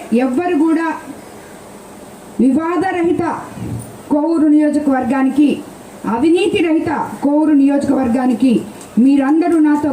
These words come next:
కలిసి నడవాలని, నేను ఏ కార్యకర్తని కానీ, ఏ నాయకులు కానీ, ఐదు సంవత్సరాలు జెండా మోసిన ఏ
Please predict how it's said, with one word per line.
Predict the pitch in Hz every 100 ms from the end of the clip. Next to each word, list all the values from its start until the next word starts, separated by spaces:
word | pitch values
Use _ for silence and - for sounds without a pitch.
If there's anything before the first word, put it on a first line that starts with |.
| 269
కలిసి | 285 320 - 226 156 - - 220
నడవాలని, | 247 294 320 311 294 302 359 - - - 214
నేను | 262 320 349 311 277 262
ఏ | 339 440 311
కార్యకర్తని | 302 349 359 320 320 277 285
కానీ, | 277 262 226 262
ఏ | 320 320
నాయకులు | 302 339 349 320 302
కానీ, | 285 277 240 294
ఐదు | 349 349
సంవత్సరాలు | 339 311 330 302 226
జెండా | 277 294 330 320
మోసిన | 311 302 302
ఏ | 269